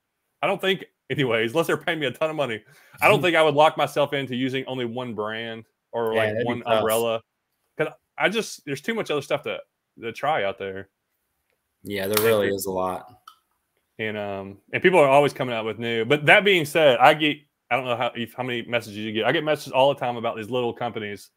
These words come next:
Speaker 1: The guys are starting up companies. "Hey, we'd love to have you try out my lures."
Speaker 2: Sure.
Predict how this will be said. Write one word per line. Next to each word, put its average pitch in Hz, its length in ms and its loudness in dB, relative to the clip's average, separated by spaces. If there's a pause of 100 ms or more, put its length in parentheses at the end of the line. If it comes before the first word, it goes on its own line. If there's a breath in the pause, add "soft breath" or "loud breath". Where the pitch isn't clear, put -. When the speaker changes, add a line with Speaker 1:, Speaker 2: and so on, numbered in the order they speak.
(340)
Speaker 1:
The 120 60 -8
guys 127 260 2
are 113 60 -8
starting 127 320 -4
up 117 120 -8
companies. 107 380 -8
"Hey, 139 180 2
we'd 117 80 0
love 127 180 0
to 120 60 -2
have 123 120 0
you 120 120 -4
try 120 200 -2
out 110 100 0
my 110 80 -6
lures." 107 480 -6 (260)
Speaker 2:
Sure. 98 440 -4